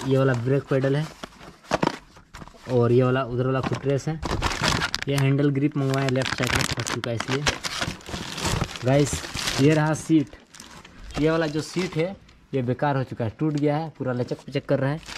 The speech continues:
इसलिए हम सीट भी मंगवाए हैं। तो अभी हम सबका रेट बताने वाले हैं, कितना कितना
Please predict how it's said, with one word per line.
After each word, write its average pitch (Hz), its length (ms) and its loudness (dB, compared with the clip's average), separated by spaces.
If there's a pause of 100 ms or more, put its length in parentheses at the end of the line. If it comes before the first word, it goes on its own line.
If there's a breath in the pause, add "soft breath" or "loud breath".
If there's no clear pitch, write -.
(180)
इसलिए 143 180 2
हम 147 100 4
सीट 151 240 4
भी 156 120 4
मंगवाए 135 380 0
हैं। 151 140 -6 (580)
तो 131 100 4
अभी 135 260 4
हम 160 140 4
सबका 143 320 -2
रेट 143 220 2
बताने 143 320 0
वाले 139 220 2
हैं, 131 80 0
कितना 127 260 2
कितना 131 440 -6